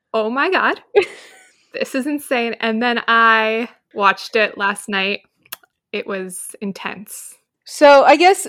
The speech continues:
Speaker 2: okay, so I was so distracted by what happened, which we'll get into, that I forgot to write a <laughs> synopsis.
Speaker 1: Yes.
Speaker 2: Uh, um, so I'm just gonna wing it.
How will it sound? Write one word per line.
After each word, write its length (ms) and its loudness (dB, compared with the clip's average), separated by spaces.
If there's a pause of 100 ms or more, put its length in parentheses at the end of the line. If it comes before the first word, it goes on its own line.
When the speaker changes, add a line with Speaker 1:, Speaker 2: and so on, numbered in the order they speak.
Speaker 2:
okay, 360 4
so 380 2
I 120 6
was 200 2
so 200 4
distracted 640 0
by 160 2
what 240 2
happened, 680 2 (140)
which 240 -6
we'll 100 2
get 160 2
into, 520 0
that 280 0
I 120 4
forgot 480 2
to 120 -6
write 260 2
a 60 0
<laughs> 0 -
synopsis. 1160 2 (460)
Speaker 1:
Yes. 540 -6
Speaker 2:
Uh, 140 10 (100)
um, 300 6
so 200 4
I'm 140 8
just 180 -4
gonna 240 2
wing 320 2
it. 260 4